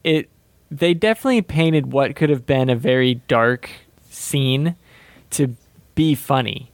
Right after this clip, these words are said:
not to be, there was never a low point in this film, I feel like. I was never,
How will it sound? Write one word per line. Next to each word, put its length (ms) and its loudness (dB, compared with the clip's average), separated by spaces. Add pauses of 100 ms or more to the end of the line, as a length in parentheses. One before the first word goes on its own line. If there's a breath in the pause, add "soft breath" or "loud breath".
(100)
not 320 0
to 100 2
be, 500 0 (340 soft breath)
there 120 0
was 160 0
never 240 0
a 100 2
low 460 0
point 400 -6
in 160 -6
this 180 -4
film, 380 0
I 160 -2
feel 240 -2
like. 320 -4
I 120 -2
was 180 -2
never, 500 0